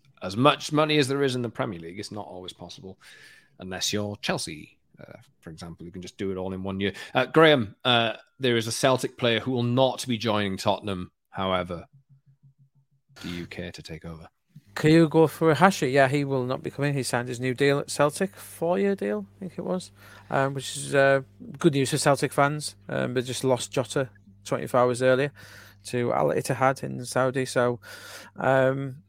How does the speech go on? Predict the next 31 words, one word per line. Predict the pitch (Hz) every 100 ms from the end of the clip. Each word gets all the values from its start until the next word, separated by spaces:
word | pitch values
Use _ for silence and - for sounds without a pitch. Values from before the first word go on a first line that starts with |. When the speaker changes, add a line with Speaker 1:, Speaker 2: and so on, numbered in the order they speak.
| _ - -
Speaker 2:
keeping | - 170 170
one | 151 139
of |
the | 120
stars, | - 127 135 131
but | 120
lost | 120 117 120
another. | 117 110
So, | 113 135
yeah, | 139 151 123
not | 151 80
a, | 135 -
not | 156 120
a | 120
bad | 117 123 -
twenty-four | - 117 120 123
hours | 117 120
for | - 123 - _
Celtic, | 117 120
'cause | 135
Furuhashi | - 151 151 143 151
obviously | 143 147
was | 139 139 127 - - - -
strongly | - 160 143
linked | 135 127
with | 147 -
Tottenham, | 147 90 135 131 _ _ _ - -
um, | - 127 127 131 135 131
which | 131 - 135
is | 123
a, | 123